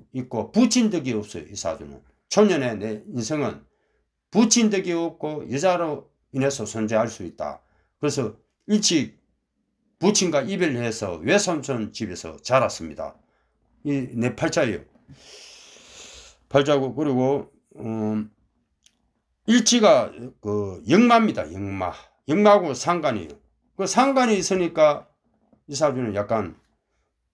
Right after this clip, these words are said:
좀 교만하고 타인을 얕보고 역마니까 많이 움직여.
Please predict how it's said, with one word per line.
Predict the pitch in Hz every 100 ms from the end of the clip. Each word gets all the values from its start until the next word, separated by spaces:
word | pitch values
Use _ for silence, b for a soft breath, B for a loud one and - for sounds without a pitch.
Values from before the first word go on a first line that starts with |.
| _
좀 | - 123 110
교만하고 | 185 196 143 117 101 98
타인을 | - 135 143 107 - _ -
얕보고 | 110 135 113 92
역마니까 | 113 214 214 208 180
많이 | 143 175 240 247
움직여. | 185 151 196 202 110